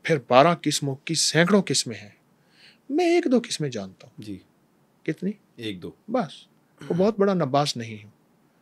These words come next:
Speaker 1: लेकिन एक दो किस्मों में भी बहुत सी चीज़ों का एहसास, इदराक हो जाता है। पहले दौर में ना लोग पेशाब देखते थे,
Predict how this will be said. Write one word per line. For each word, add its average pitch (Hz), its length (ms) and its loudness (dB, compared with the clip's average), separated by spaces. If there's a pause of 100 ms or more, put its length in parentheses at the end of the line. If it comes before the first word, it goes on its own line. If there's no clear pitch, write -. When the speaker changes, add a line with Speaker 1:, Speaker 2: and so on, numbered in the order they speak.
(520)
Speaker 1:
लेकिन 233 280 -4
एक 302 180 4
दो 311 140 8
किस्मों 277 360 4
में 208 160 6
भी 175 100 0
बहुत 151 300 0
सी - 120 -4
चीज़ों 123 300 -8
का - 140 -10
एहसास, 123 580 -4 (680)
इदराक 123 380 -2
हो 110 120 -14
जाता - 360 -18
है। - 80 -20 (1700)
पहले 233 180 6
दौर 311 180 10
में 330 120 2
ना 349 60 6
लोग 269 260 6
पेशाब 185 400 6
देखते 123 300 0
थे, - 140 -16